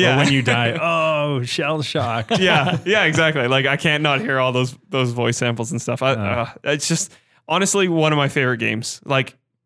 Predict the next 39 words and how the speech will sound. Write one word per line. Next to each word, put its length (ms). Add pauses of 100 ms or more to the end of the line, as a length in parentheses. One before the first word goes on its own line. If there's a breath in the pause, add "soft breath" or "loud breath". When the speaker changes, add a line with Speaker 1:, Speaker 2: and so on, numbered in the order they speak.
(120)
Speaker 1:
you 120
know, 220
it's, 240 (260)
a 100
lot 240
of 60
people 240
love 160
it, 120
but, 180
like, 220 (680 soft breath)
it's 180
like, 240
if 160
I 100
was 120
gonna 140
have 120
an 60
arcade 340
cabinet, 420 (380)
that 160
would 140
be, 340
Speaker 2:
Me 120
Speaker 1:
that 100
Speaker 2:
too. 80
Speaker 1:
would 100
be 80
the 80
one, 160
the 80
four 220
player 240
Turtles. 400
Oh, 60
Speaker 2:
Yeah. 120
Speaker 1:
so 260
good. 140